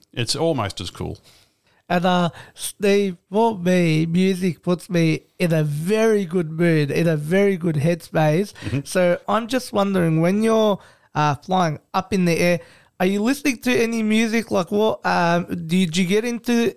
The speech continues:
Speaker 2: any music, or is it just dead flat silence?
Speaker 1: Well, it's kind of neither. And now I know pilots these days that can, like, some of the headsets people wear, 'cause obviously it's very noisy in a, in a light aircraft. So people are wearing headsets just like we're wearing in here in the studio.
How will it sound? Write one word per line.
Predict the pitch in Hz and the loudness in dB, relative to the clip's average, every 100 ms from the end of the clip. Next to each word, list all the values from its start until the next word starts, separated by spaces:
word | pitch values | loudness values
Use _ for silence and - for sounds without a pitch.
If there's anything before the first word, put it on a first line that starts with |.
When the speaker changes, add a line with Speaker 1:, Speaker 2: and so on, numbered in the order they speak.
| - - | -8 -4
Speaker 2:
any | 214 220 | 0 2
music, | 202 220 233 269 | 2 2 0 -2
or | 214 185 | 0 -2
is | 185 | -2
it | 165 151 - | -6 -12 -4
just | 220 208 - _ 165 | -4 -4 -12 _ _
dead | 165 208 202 - _ | -2 0 0 -4 _
flat | - 175 185 185 - | -16 -4 0 0 -2
silence? | - - 165 135 120 127 131 - _ _ _ _ _ _ | -10 -2 0 0 -2 -10 -16 -20 _ _ _ _ _ _
Speaker 1:
Well, | 147 160 160 | -2 0 2
it's | 151 | 0
kind | - 175 226 | -2 0 0
of | 202 | 0
neither. | 151 143 147 117 98 | 0 2 2 0 -2
And | 127 127 | -2 0
now | 143 143 | 0 0
I | 175 | 0
know | 180 170 185 | 0 0 -2
pilots | - 123 113 - | -2 -2 -2 -2
these | 120 110 | -2 -2
days | 101 113 110 104 | -2 -2 -2 -4
that | 107 | -6
can, | - 107 104 | -4 -4 -2
like, | 107 107 | -2 -2
some | - 151 | -2 0
of | 110 | 0
the | |
headsets | 92 123 - 104 - | -2 -4 -4 -6 -6
people | 113 104 92 | -6 -4 -4
wear, | 104 107 | -2 -4
'cause | 110 - | -6 -6
obviously | 113 110 131 120 | -4 -4 -4 -4
it's | |
very | - 151 131 | -4 -2 0
noisy | 127 131 113 | 0 -2 -2
in | 101 | -4
a, | 98 | -4
in | 101 101 | -4 -2
a | |
light | 98 95 95 | 0 -2 -2
aircraft. | 98 104 92 - | -4 -4 -6 -6
So | 98 | -6
people | 127 117 104 | -4 -4 -2
are | |
wearing | 104 101 | -2 -2
headsets | 95 110 - 98 - | -4 -4 -4 -8 -6
just | 110 - | -6 -4
like | 104 101 | -4 -2
we're | 107 | -2
wearing | 98 101 98 98 | -2 -2 -2 -2
in | 98 | -2
here | 107 113 98 | -2 -2 -2
in | 101 | -2
the | 95 | -2
studio. | - 120 113 92 95 | -2 -2 -2 -2 -4